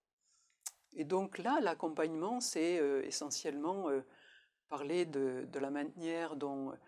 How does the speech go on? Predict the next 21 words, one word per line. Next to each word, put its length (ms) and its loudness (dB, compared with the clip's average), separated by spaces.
ils 200 -6
ont 80 -4
prié 340 0
avec 220 2
les 100 -2
textes, 560 0
ou 200 -8
les 100 -6
difficultés 600 -10
qu'ils 280 -4
ont 140 0
eues, 440 -4
euh, 220 -2
euh, 140 -12
comment 260 -2
ça 280 -2
a 40 0
résonné 460 0
dans 140 -4
leur 180 -2
vie 340 -4